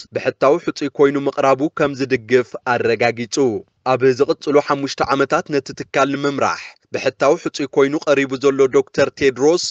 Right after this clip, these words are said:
ኣብ ወርሒ ጉንበት ኣብ ዝካየድ ሓፈሻዊ ጉባኤ ውድብ ጥዕና ዓለም ሽሞቱ ከም ዝጸድቀሉ ብኣጋ ከረጋግጽ ምኽኣሉ ጸብጻብ መርበብ ሓበሬታ ሃልዝ ፖሊሲ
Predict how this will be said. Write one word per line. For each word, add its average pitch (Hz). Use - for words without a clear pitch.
ኣብ 101
ወርሒ 131
ጉንበት 139
ኣብ 139
ዝካየድ 139
ሓፈሻዊ 143
ጉባኤ 139
ውድብ 139
ጥዕና 139
ዓለም 120
ሽሞቱ 127
ከም 143
ዝጸድቀሉ 139
ብኣጋ 139
ከረጋግጽ 135
ምኽኣሉ 139
ጸብጻብ 135
መርበብ 135
ሓበሬታ 139
ሃልዝ 143
ፖሊሲ 139